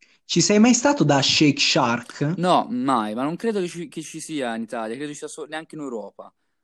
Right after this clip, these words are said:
Speaker 2: oserei
Speaker 1: In
Speaker 2: dire.
Speaker 1: Italia no, infatti speravo che, ess-, ess-, mm, dato che eri stato in America, se c'eri passato o no.
Speaker 2: No,
Speaker 1: Ci sei mai
Speaker 2: non
Speaker 1: stato?
Speaker 2: sono mai stato a Shake Sharks, ma ho saputo che recentemente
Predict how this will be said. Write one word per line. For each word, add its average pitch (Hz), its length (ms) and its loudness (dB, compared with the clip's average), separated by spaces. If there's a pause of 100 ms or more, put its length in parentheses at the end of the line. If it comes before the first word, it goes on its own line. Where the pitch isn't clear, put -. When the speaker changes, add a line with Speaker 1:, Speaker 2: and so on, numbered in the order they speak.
(200)
Speaker 2:
oserei 120 340 -2
Speaker 1:
In 175 60 8
Speaker 2:
dire. 180 60 6
Speaker 1:
Italia 208 340 4
no, 147 260 2
infatti 185 560 0
speravo 156 880 6
che, 143 520 6 (140)
ess-, 143 340 2
ess-, 147 400 0
mm, 139 360 0
dato 151 240 2
che 147 100 2
eri 147 100 6
stato 147 260 2
in 143 80 4
America, 160 380 4
se - 100 -2
c'eri 131 240 0
passato 131 400 -2
o 135 40 4
no. 127 360 0
Speaker 2:
No, 147 240 -4
Speaker 1:
Ci 120 80 2
sei 156 140 4
mai 151 140 6
Speaker 2:
non 151 200 -2
Speaker 1:
stato? 135 60 -6
Speaker 2:
sono 139 240 0
mai 165 120 -6
stato 180 340 -6
a 139 100 -4
Shake 156 300 -12
Sharks, 185 480 -10
ma 151 280 -6
ho - 160 -12
saputo 139 840 -10
che 143 100 -12
recentemente 147 1120 -10